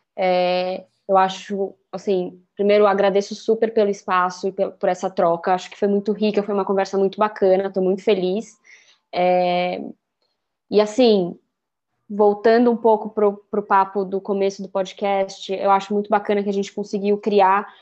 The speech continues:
um conteúdo de qualidade juntos, né? E pensando na qualidade, pensando na troca rica que a gente pode ter aqui, é, assim,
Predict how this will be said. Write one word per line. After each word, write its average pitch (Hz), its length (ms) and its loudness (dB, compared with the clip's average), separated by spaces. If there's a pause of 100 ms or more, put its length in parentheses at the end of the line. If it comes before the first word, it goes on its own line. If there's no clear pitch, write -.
(140)
um 202 60 -6
conteúdo 214 400 2
de 208 100 -4
qualidade 196 540 0
juntos, 208 760 -4 (540)
né? 196 300 -2
E 202 100 -6
pensando 226 720 0 (100)
na 233 220 0
qualidade, 214 560 0
pensando 220 340 -4
na 226 140 0
troca 214 380 -2
rica 202 340 -8
que 202 80 -12
a 196 40 -8
gente 185 200 -8
pode 185 240 -4
ter 190 80 -2
aqui, 190 480 -4 (420)
é, 175 640 0 (500)
assim, 202 460 -2